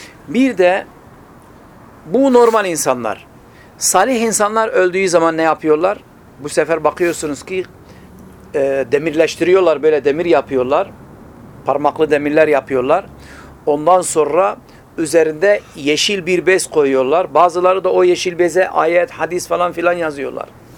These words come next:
Ondan sonra geliyor bir cahil adam, onu gördüğü zaman mezara giriyor, bakıyor ki orada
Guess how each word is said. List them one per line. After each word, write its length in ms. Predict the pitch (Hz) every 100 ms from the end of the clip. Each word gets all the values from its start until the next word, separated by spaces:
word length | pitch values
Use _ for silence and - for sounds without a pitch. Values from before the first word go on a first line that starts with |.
| - - - -
Ondan 260 | 165 185 208
sonra 280 | - 175 180
geliyor 440 | 170 175 185 160
bir 180 | 170 143
cahil 400 | 147 147 160 139
adam, 280 | 127 156 156
onu 220 | 160 165
gördüğü 400 | 151 143 151 170
zaman 360 | 143 135 165 185 - - -
mezara 340 | 135 131 165
giriyor, 380 | 170 156 170 175
bakıyor 380 | 151 - 170 151
ki 100 | 151
orada 340 | 139 143 175